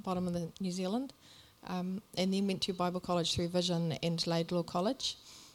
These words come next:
and ended up working with, um, small children, doing children's church, similar to what I do now, 'cause I have a passion for teaching children scripture,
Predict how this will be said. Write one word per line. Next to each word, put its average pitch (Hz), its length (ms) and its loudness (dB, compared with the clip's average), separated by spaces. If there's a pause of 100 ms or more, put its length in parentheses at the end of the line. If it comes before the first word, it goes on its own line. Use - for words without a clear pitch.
(180)
and 180 400 0
ended 208 220 2
up - 160 2
working 180 360 0
with, - 460 -2 (240)
um, 170 200 -2
small 180 280 2
children, 262 480 -2 (720)
doing 190 200 0
children's 190 400 -2
church, - 240 -2
similar 190 300 0
to - 80 -4
what 175 140 0
I 175 60 2
do 170 180 2
now, 180 180 0
'cause 196 180 -4
I 185 60 -2
have 180 160 0
a 160 60 0
passion 180 520 6
for 175 140 -6
teaching 175 400 -2
children 165 380 0
scripture, - 480 -4